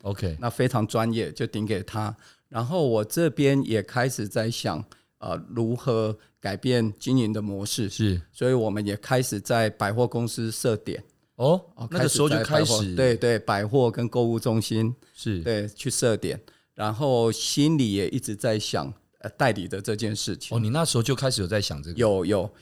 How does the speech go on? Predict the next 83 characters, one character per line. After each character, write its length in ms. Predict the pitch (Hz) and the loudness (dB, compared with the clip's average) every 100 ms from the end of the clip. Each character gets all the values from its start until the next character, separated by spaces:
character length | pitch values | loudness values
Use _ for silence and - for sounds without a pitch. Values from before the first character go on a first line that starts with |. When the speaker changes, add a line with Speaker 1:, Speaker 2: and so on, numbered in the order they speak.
| _ | _
Speaker 2:
因 160 | 175 220 | -4 0
为 100 | 220 | 2
我 220 | 123 107 | 2 2
到 420 | 131 139 127 120 | 4 6 6 4
百 320 | 107 123 110 | 2 0 0
货 180 | 113 165 | 2 0
公 200 | 131 143 | 2 0
司 180 | 139 139 | 0 -4
设 240 | - 156 | 0 0
点 240 | 117 107 98 | 0 -2 -2
的 140 | 101 | -2
时 260 | - 101 107 | -4 -6 -4
候， 340 | 123 110 101 104 | -2 -2 -2 -8
因 100 | 143 | -2
为 100 | 156 | -2
百 140 | - | 0
货 80 | 107 | 0
公 160 | 110 123 | 0 0
司 260 | 113 127 131 - - | 0 0 -2 -8 -12
其 220 | - 117 | -4 -4
实 320 | - 113 110 - | -2 -2 -2 -6
它 220 | - 127 | -6 -4
是 140 | 147 143 | -2 -4
带 180 | 151 120 | -2 -2
来 160 | 104 | -2
很 240 | 107 104 98 | -6 -6 -4
多 160 | 113 | -2
的 100 | 104 | -2
人 220 | 98 101 98 | -2 -6 -8
潮。 220 | - - - | -10 -14 -10
Speaker 1:
是， 320 | - 123 92 | -4 -2 0
可 160 | - | 0
你 100 | 190 | 2
那 100 | 151 | 4
时 60 | 185 | 4
候 60 | 165 | 4
设 240 | - 180 | 4 4
点 180 | 123 95 | 0 -2
还 180 | 90 104 | -2 -4
是 180 | - 127 - | -2 -2 -4
眼 140 | 92 82 | -16 -6
镜 180 | 120 92 | -2 -2
行 160 | 78 71 | -4 -8
啊？ 120 | 73 - - | -10 -16 -12
Speaker 2:
对。 100 | 151 | -2
也 100 | 120 - | 0 0
还 160 | - | 2
是 160 | 120 117 | 4 4
眼 0 | |
镜 0 | |
行。 0 | |
Speaker 1:
对 80 | 123 | 6
吧？ 60 | |
还 60 | - | 4
是 360 | 123 110 104 | 4 4 2
经 100 | 139 | 0
销 280 | 139 135 120 | 2 4 6
而 160 | 107 101 | 6 6
已 100 | 95 | 4
嘛， 60 | |
Speaker 2:
对， 140 | 80 113 | 2 2
对， 0 | |
Speaker 1:
对 20 | |
不 40 | 95 | 4
对？ 0 | |
Speaker 2:
经 160 | 120 | 4
销。 280 | - 113 110 - - - | 4 2 0 -6 -14 -2
但 140 | 208 | 0
是 160 | 202 185 | 2 0
它 320 | - 175 180 - | 0 0 0 -2
最 220 | - 190 | 2 4
麻 220 | 131 120 120 | 4 4 2
烦 180 | 110 | 0
的 100 | 107 | 0
地 160 | 110 117 | -2 -4
方 160 | 117 110 | -2 -4
就 100 | 110 | -4
是 100 | 107 | -4
它 140 | 110 | -4
抽 220 | 107 117 | -4 -4
成 200 | 104 107 | -4 -6
很 140 | 95 - | -8 -10
高。 260 | - - | -10 -12